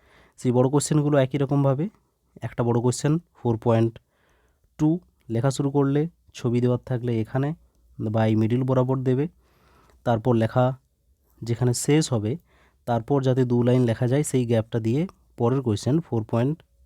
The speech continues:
থ্রি শুরু করবে, ঠিক আছে? এই প্রসেসগুলো যদি তোমরা ফলো করো তাহলে কিন্তু পরীক্ষক খুবই আনন্দিত হবে, আর তোমাদের খাতা কিন্তু একটা উচ্চ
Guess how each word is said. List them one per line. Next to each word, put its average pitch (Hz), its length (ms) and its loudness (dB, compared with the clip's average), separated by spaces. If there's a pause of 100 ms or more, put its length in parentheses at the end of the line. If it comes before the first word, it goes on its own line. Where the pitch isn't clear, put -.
(120)
থ্রি 143 240 -2
শুরু 101 240 -8
করবে, 90 280 -8 (540)
ঠিক 156 120 2
আছে? 156 200 2 (1000)
এই 160 180 4 (920)
প্রসেসগুলো 165 540 2
যদি 139 180 0
তোমরা 120 220 4
ফলো 131 280 2
করো 117 220 0
তাহলে 120 260 0
কিন্তু 120 240 -4
পরীক্ষক 117 480 -4
খুবই 135 260 0
আনন্দিত 117 380 2
হবে, 123 260 0 (520)
আর 107 80 -4
তোমাদের 117 300 0
খাতা 123 340 0
কিন্তু 147 320 0 (260)
একটা 123 220 -2 (800)
উচ্চ - 240 -10